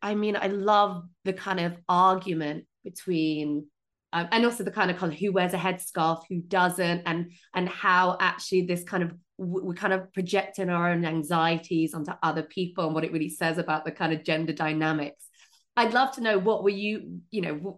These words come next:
was there an in-, what were your inspiration? Were the Tunisian films that you'd seen? Was it outside? What were you kind of, uh, trying to hint at?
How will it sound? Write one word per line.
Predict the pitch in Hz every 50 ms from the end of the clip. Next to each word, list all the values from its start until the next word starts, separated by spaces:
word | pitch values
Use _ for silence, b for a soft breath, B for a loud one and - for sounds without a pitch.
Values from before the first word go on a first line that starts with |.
| _ -
was | 202 190 226 240 233
there | - 240 233 233 247
an | 247
in-, | 240 247 233 - - -
what | 190 226 247 -
were | 220
your | 226 226 226
inspiration? | 220 226 - - 208 208 220 233 233 185
Were | 170 160
the | 160 160
Tunisian | - - 175 175 160 160 170 156 160
films | 170 - - 214 196 190 190
that | 180 - -
you'd | 170 156 -
seen? | - - 254 247 240 233
Was | 196 175 175 185
it | 180 - -
outside? | 185 196 202 - - - - 180 180 185 180 175 b b b _ _
What | - 202 - -
were | 202
you | 208 214
kind | 214 - 202 190 185 190 180 180
of, | 175 175 170 175 175 -
uh, | 175
trying | 175 - - 170
to | 170 180
hint | 175 190 190 196 185 190
at? | - - -